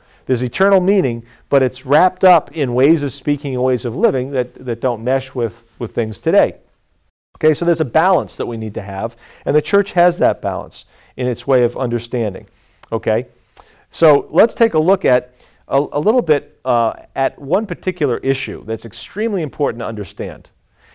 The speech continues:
It's important if you're gonna understand Revelation, and it's also important if you're gonna understand sacraments, and that is understanding symbol and the way symbols and sym-, and symbolic speech and metaphoric speech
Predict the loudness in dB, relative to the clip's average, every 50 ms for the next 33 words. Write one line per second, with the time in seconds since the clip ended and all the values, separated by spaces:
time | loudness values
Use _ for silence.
0 | _ _ -6 -4 -4 -4 -2 2 2 2 2 0 -4 -14 _ _ -8 -8 -6 -4
1 | -2 -2 -2 -2 -2 -4 -4 -6 -6 -6 -6 -4 -4 -4 -4 -6 -4 -2 0 0
2 | 0 0 -2 -2 -4 -6 -10 -16 -20 -20 _ _ _ _ _ _ _ _ _ _
3 | _ -8 -6 -6 -6 -6 -8 -10 -12 -10 -2 2 4 4 4 4 4 2 2 2
4 | 0 -2 -2 -2 -4 -6 -4 -2 -2 -2 -2 -2 -4 -6 -6 -6 -6 -6 -6 -8
5 | -8 -8 -8 -8 -8 -8 -10 -10 -12 -16 -20 -20 -20 _ _ _ _ _ _ _
6 | -20 -20 -20 _ _ 0 2 4 4 6 6 4 4 4 2 0 -4 -10 _ _
7 | _ _ _ _ _ _ _ -4 -4 -2 -2 -4 -6 -4 -4 -4 -4 -4 -6 -8
8 | -10 -8 -6 -4 -4 -2 -2 -4 -4 -4 -8 -10 -10 -8 -6 -4 -2 -2 -4 -4
9 | -8 -8 -6 -4 -4 -2 -2 -2 -2 -2 -2 -4 -6 -10 -12 -12 -12 -12 -10 -10
10 | -10 -10 -10 -12 -14 -14 -14 -14 -12 -12 -10 -10 -6 -2 0 0 0 0 -2 -4
11 | -8 -12 -12 -8 -8 -8 -8 -8 -10 -10 -8 -4 -4 -2 -2 -4 -4 -4 -2 -2
12 | -2 -4 -6 -12 -16 -12 -10 -10 -10 -10 -12 -16 -20